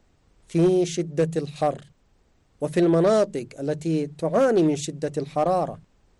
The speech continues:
في المناطق الشرقية، في الجوف، في صحاريها ومناطقها التي هي في ذروة صيف الصيف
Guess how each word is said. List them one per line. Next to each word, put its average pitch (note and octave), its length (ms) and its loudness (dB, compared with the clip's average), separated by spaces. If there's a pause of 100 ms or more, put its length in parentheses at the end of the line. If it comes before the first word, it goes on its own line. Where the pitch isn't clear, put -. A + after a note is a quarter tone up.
(200)
في - 120 -2
المناطق F3 480 4
الشرقية، D#3+ 580 -2
في D3 140 -6
الجوف، D3 460 0 (680)
في E3+ 300 2
صحاريها D#3+ 840 0
ومناطقها C#3+ 920 -2 (520)
التي D#3+ 420 0
هي D#3+ 120 2
في D3 380 -4 (240)
ذروة E3 380 2 (100)
صيف G3+ 340 -2
الصيف A3 460 0